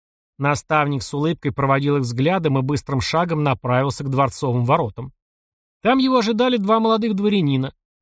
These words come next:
в одном из которых он узнал брата, а вот второй, хоть и показался ему смутно знакомым, но померанец никак не мог припомнить, где он видел его прежде. «Здравствуй, Болеслав»,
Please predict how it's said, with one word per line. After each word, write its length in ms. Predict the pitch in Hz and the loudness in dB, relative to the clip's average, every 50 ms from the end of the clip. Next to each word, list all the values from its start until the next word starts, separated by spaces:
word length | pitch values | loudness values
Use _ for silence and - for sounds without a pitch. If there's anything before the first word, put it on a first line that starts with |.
| _ _ - | _ _ -4
в 100 | 131 151 | 0 2
одном 300 | 151 151 147 151 147 143 | 2 2 2 0 0 0
из 100 | - - | -2 -2
которых 420 | - 147 135 - 151 143 127 - | -4 -4 -2 -2 -2 -4 -2 -2
он 120 | 151 147 143 | -2 0 0
узнал 340 | 135 120 127 139 135 131 | 0 0 0 0 0 0
брата, 440 | 127 123 143 160 196 220 - 247 240 - - _ _ _ _ | 0 0 2 2 2 0 -2 -6 -12 -12 -14 _ _ _ _
а 100 | - 156 | -2 0
вот 140 | 165 170 147 | 0 0 0
второй, 400 | - - - 156 170 247 311 285 | -4 -2 0 0 2 2 0 -2
хоть 220 | - - 151 - | -2 -4 -4 -4
и 40 | 135 | -4
показался 640 | - - - - 143 135 135 135 131 127 - - 139 | -8 -8 -4 -2 0 0 2 2 0 0 -2 -2 -2
ему 120 | 139 139 | -2 -2
смутно 460 | - - 151 151 147 135 _ - 147 | -2 -2 -2 -2 -2 -2 _ -2 -4
знакомым, 600 | 120 110 139 139 135 - - 262 277 262 254 214 190 | -2 0 0 -2 -2 -2 -4 -2 0 0 2 2 2
но 100 | 180 - | 0 0
померанец 560 | - 185 190 202 233 262 254 247 220 - - | 0 -2 0 0 0 2 0 0 -2 -4 -4
никак 400 | 262 269 - - 156 135 - - | -6 -6 -4 -2 -2 -2 -2 -2
не 100 | 147 135 | -2 0
мог 220 | 139 135 117 - | 0 0 -2 -4
припомнить, 600 | - 135 127 113 - 202 233 262 269 269 - - _ _ | -2 -2 -2 -2 -2 -2 -2 0 0 -2 -4 -6 _ _
где 280 | - 135 131 127 135 135 | -6 -4 0 2 2 2
он 140 | 131 127 123 | 2 2 2
видел 320 | 120 131 147 143 147 147 | 2 0 0 2 2 0
его 220 | 143 135 143 151 | 2 2 0 -2
прежде. 560 | 147 - 151 143 120 107 98 107 117 127 - - _ _ _ _ _ _ _ _ _ _ _ _ _ _ _ _ _ _ _ _ _ _ _ - | -2 -2 -2 -2 -2 -2 -4 -8 -10 -14 -14 -18 _ _ _ _ _ _ _ _ _ _ _ _ _ _ _ _ _ _ _ _ _ _ _ -6
«Здравствуй, 460 | 131 135 170 247 277 254 - - 135 | -2 0 2 2 2 0 -2 -4 -2
Болеслав», 560 | 127 131 139 151 - - 202 156 127 - _ | -2 0 -2 -2 -4 -6 -8 -8 -8 -8 _